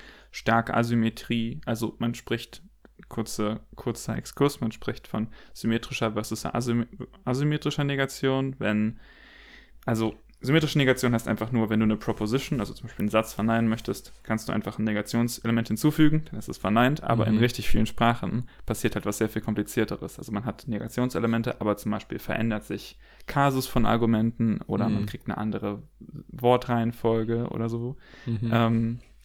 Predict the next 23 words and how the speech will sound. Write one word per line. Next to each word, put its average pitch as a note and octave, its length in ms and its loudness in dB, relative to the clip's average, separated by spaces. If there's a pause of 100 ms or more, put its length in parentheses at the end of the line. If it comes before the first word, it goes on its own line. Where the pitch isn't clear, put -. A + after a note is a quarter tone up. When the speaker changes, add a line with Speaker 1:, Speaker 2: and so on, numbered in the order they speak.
(140)
Speaker 1:
eben C3 320 4
weil C3 340 4
solche A#2+ 480 0
Konstruktionen, B2+ 1040 2 (120)
oder A#2+ 140 4
man A#2+ 140 6
subordiniert B2 720 6
sogar - 340 2
irgendwie. - 480 -4 (140)
Deutsch, A2+ 300 8
Speaker 2:
Hm. - 60 -6
Speaker 1:
äh, A#2 200 6
äh, A2 200 0 (100)
im, A2 180 2
im G#2+ 180 0
Englisch A#2+ 380 4
hat A2+ 120 -4
ja - 140 -2
auch - 240 -2 (380)
zum - 160 -6
Beispiel G#2+ 260 -2
Do C3 240 2
Support - 580 -4